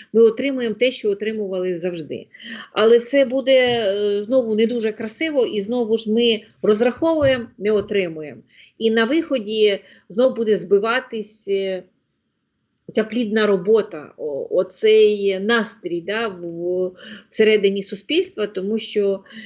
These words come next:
багато хто думає, що це ми не справляємося. Насправді це не справляється весь світ. Е, і хочеться саме підтримати людей, які нас дивляться, тому що, е, всі задовбалися бути в цій війні,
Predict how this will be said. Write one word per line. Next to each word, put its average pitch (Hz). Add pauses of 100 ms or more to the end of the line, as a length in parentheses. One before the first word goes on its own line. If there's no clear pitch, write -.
(280)
багато 220
хто 208
думає, 208
що 180 (1200)
це 226
ми 233
не 220
справляємося. 160
Насправді 208
це 208
не 190
справляється 185
весь 165
світ. - (680)
Е, 170
і 185
хочеться 226
саме 214
підтримати 208 (760)
людей, 208
які 220
нас 180
дивляться, 170
тому 214
що, 208
е, 175
всі 254
задовбалися 196
бути 175
в 165
цій 185
війні, 208